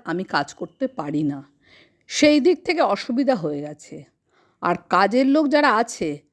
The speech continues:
go between আবার তাদের অনেককে খুঁতো করে রেখেছে। চলন চরিত্র ঠিক না থাকলে শুধু বাইরের চটকদারিদের তো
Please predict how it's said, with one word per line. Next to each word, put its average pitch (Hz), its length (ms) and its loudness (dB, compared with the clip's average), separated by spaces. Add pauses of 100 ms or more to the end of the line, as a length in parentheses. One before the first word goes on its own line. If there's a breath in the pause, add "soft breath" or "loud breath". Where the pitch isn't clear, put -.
(600)
go 208 300 6
between 294 500 2
আবার 247 280 2
তাদের 208 300 0
অনেককে 185 420 -2
খুঁতো - 340 -2
করে 160 280 0
রেখেছে। - 500 -6 (600)
চলন 226 360 4
চরিত্র 320 480 -2
ঠিক 254 260 -8
না 262 160 0
থাকলে 277 400 -2 (360 loud breath)
শুধু 349 240 2
বাইরের 185 460 2
চটকদারিদের 226 880 0 (100)
তো 339 140 -4